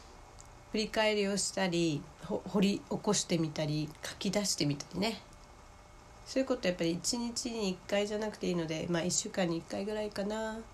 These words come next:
まあ、日記はね、一行日記みたいなものは書いておいた方がいいかなと思うので、振り返りしやすいのでね、もう大雑把でいいと思います。仕事でこれやったみたいなのとか、気になった部分を、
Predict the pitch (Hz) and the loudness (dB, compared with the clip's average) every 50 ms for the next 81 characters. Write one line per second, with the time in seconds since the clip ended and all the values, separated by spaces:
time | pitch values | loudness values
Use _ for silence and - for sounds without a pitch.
0 | - - - - - - - - 240 262 349 392 - - - 480 453 440 415 403 | -18 -18 -18 -16 -16 -8 2 8 10 10 10 10 8 2 4 6 8 10 10 10
1 | 403 330 294 294 - 339 330 359 359 339 339 330 - - 254 208 185 - 175 170 | 8 8 8 8 8 10 12 12 12 12 10 8 6 2 2 4 6 6 6 6
2 | 156 160 156 156 151 151 143 143 - 185 175 170 170 160 147 143 143 - 165 139 | 6 4 2 4 4 4 2 4 6 4 4 4 4 2 0 0 0 0 -2 -2
3 | - 147 151 147 147 156 156 170 185 190 196 190 - - 156 160 156 156 151 143 | -2 -2 -2 -2 -2 -2 0 2 4 4 2 2 0 -2 -2 -2 0 0 0 0
4 | 139 - 156 160 160 151 160 185 - - - - - - - 190 175 180 - 202 | -2 -2 0 0 0 0 -2 -4 -8 -12 -16 -14 -10 -4 -2 0 0 2 4 6
5 | 180 175 175 180 - - - 196 190 190 190 - 185 170 165 - 143 - 160 170 | 6 6 6 4 2 4 4 4 4 4 2 -2 -4 -4 -4 -4 -4 -4 -2 -2
6 | 185 196 - - - - - - - - - - - - 175 170 160 160 156 147 | -2 -2 -4 -8 -16 -16 -16 -18 -18 -18 -18 -12 -4 0 2 2 2 4 2 2
7 | 147 147 143 - - - - - 220 240 262 - 277 277 - - 233 190 190 196 | 2 0 0 -4 -8 -12 -2 4 6 8 8 8 8 6 6 4 6 8 8 8
8 | 190 196 170 160 151 151 147 - - - 180 190 185 - 190 170 160 - 175 156 | 6 4 2 2 2 0 2 2 2 2 2 2 2 2 2 2 2 2 0 0
9 | 147 147 143 143 - - 143 - - 190 180 151 - - - 147 151 151 147 147 | 2 2 0 0 0 -2 -2 -2 -2 -4 -4 -4 -4 -6 -4 -2 -2 0 0 -2
10 | 147 - 180 - - 208 208 185 156 - - - - - 175 180 180 180 180 180 | -4 -6 -6 0 4 4 4 4 4 0 -2 -6 -2 2 4 4 4 4 2 0
11 | - 151 139 151 147 151 143 135 135 - 156 156 143 143 | -2 -4 -2 -2 -2 -2 -4 -4 -2 -2 -2 -2 -2 -4